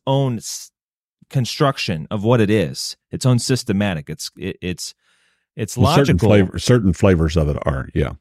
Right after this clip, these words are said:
Speaker 1: C-, correct, yes.
Speaker 2: <laughs> Yeah.
Speaker 1: But it's not biblical. We always have to go back to, what does the Bible say? And that's what we need to focus on. And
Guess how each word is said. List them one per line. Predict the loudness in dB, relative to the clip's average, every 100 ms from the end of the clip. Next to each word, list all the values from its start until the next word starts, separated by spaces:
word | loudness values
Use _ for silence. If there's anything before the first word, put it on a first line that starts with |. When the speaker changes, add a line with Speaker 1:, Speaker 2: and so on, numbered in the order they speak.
| -12
Speaker 1:
C-, | -2 -2 0
correct, | 0 0 0 -2
yes. | -2 -4 -4 -12 -18
Speaker 2:
<laughs> | _ _ _ _
Yeah. | -6 0
Speaker 1:
But | 2
it's | 2 -4
not | -2 -2 -2 0
biblical. | 0 2 0 0 -6 -6 _ -2
We | 0
always | 2 2 0
have | 0 -2 -2
to | -2
go | 0
back | 0 -2 -2
to, | -4 -4
what | -2 0 0 0
does | -4 -2
the | -4
Bible | -2 -2 0 0 -2 -4 -6
say? | -12 -8 -4 0 2 2 0 -6 -10 -12
And | -8 -8 -4
that's | 0 0 0 0
what | 0
we | 2 0
need | 2 0 0
to | -6 -10 _
focus | _ 0 2 0 -2
on. | -6 -6 -12 -20 _ _ _ _ _
And | -2 2 2 0